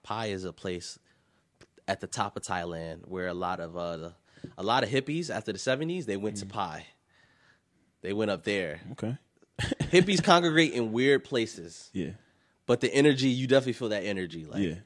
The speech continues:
Speaker 1: you know, they went up there. Then we went from, and I say we 'cause even though I went by myself,
Speaker 2: Uh-huh.
Speaker 1: it's like a circuit, right? So it's like you meet backpackers that's maybe coming from north to south.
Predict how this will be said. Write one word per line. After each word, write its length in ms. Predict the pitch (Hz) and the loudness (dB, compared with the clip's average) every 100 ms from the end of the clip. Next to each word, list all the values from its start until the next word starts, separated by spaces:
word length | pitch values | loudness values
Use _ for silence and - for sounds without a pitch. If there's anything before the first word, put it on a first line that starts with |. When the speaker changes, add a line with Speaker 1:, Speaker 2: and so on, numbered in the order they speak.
| _ | _
Speaker 1:
you 160 | 95 85 | -8 -6
know, 140 | 80 | -6
they 100 | 92 | -4
went 180 | 92 92 | -2 -4
up 120 | 80 | -4
there. 260 | 90 73 - 85 | -8 -8 -14 -8
Then 200 | 98 104 | -6 -4
we 120 | 104 | -2
went 240 | 104 98 | -2 -4
from, 380 | - 101 92 90 _ _ _ _ | -4 -4 -4 -8 _ _ _ _
and 140 | 92 107 | 0 0
I 60 | |
say 180 | 113 117 | 2 0
we 320 | 98 113 117 | 0 -2 -4
'cause 260 | 90 87 - _ _ _ _ _ _ _ | -4 -10 -12 _ _ _ _ _ _ _
even 240 | 131 139 139 | 0 4 6
though 80 | 127 | 6
I 100 | 104 | 6
went 280 | 98 117 113 | 4 4 6
by 120 | 107 | 4
myself, 720 | 98 95 - 117 143 156 - _ | 4 0 0 0 0 -6 -18 _
Speaker 2:
Uh-huh. 220 | 95 90 95 _ _ _ _ | -10 -8 -10 _ _ _ _
Speaker 1:
it's 200 | 110 - | 0 2
like 200 | 156 156 | 0 4
a 220 | 107 92 | 4 4
circuit, 640 | - - 151 147 98 87 - | 2 6 8 8 0 -4 -2
right? 320 | 95 110 - | 2 2 2
So 160 | - 107 | 0 2
it's 140 | 101 | 2
like 220 | 104 95 - | -2 -4 -4
you 200 | 110 117 | 2 6
meet 240 | 139 127 | 8 6
backpackers 580 | 113 120 120 123 120 107 | 6 4 6 4 4 4
that's 200 | 107 101 | 4 2
maybe 260 | 101 104 104 | 2 2 0
coming 320 | - 120 113 | 0 2 2
from 400 | 101 101 95 92 - | 2 0 0 -4 -6
north 440 | 92 113 110 - | 4 6 6 4
to 80 | 95 | -6
south. 480 | - 120 90 87 | 2 2 2 -6